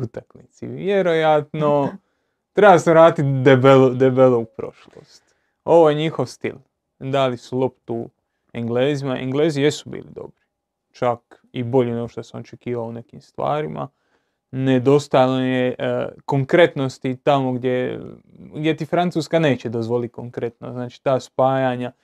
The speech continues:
Speaker 1: krila i napadača, napadača i osmica, koliko god Harry Kane bio dobar ili šta god, ono,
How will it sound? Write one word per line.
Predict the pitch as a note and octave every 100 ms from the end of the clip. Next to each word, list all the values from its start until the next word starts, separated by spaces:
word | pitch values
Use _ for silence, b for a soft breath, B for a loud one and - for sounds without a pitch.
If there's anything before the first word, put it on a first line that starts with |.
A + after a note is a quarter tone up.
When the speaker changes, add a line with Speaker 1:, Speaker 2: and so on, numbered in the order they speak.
| _ _
Speaker 1:
krila | - C3 C3 C3+
i | B2
napadača, | B2 A#2 - A#2+ B2 B2+ C3 -
napadača | A#2+ A#2+ - A#2+ B2 B2+ -
i | A#2+
osmica, | B2+ - - B2 - B2+ A#2 _ _ _ _ _ _
koliko | - A2 A#2+
god | C3+ - -
Harry | B2
Kane | - B2+ A#2
bio | A#2+ A#2
dobar | A2 B2 A2+ A2+
ili | - - - -
šta | - - A2+
god, | A2+ B2 A#2 _
ono, | - C3+ -